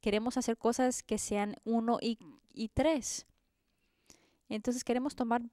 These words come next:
pasos pequeños. Algunos de los proyectos que, que quieren hacer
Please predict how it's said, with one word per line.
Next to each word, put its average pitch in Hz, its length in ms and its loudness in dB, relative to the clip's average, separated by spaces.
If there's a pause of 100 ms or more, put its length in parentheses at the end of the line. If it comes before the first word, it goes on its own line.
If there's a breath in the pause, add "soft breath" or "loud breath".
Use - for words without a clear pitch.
(220)
pasos 240 340 2
pequeños. 214 840 -2 (2250 loud breath)
Algunos 240 360 2
de 302 60 6
los 277 120 4
proyectos 226 880 2
que, 190 640 0 (1160)
que 208 120 -4
quieren 233 320 0
hacer 247 500 2